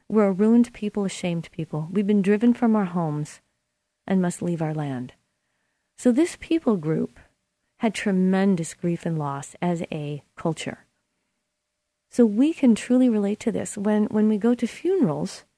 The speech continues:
you know, we understand that, wow, this may be one of the reasons that these weeping and wailing women were called forth. Because this incident memorializes the significance of it.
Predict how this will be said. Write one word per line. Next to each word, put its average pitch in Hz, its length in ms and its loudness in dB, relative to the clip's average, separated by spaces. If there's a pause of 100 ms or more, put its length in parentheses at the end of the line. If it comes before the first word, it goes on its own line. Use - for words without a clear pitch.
(800)
you 247 60 6
know, 240 100 6
we 247 180 4
understand 240 560 4
that, - 200 -2
wow, 262 500 -2
this 226 240 -2
may 254 140 6
be 254 120 2
one 202 200 0
of 208 100 -2
the 202 80 -6
reasons 190 800 -2 (400)
that 214 280 2
these 254 560 0
weeping 190 360 -4
and 170 120 -2
wailing 170 300 -2
women 165 300 -2
were 151 140 -8
called 156 180 -6
forth. - 440 -4 (1000)
Because 226 380 0 (1120)
this 240 260 0
incident 269 500 2
memorializes 202 920 4
the 170 80 -6
significance 175 720 -6
of 156 140 -4
it. 156 100 -12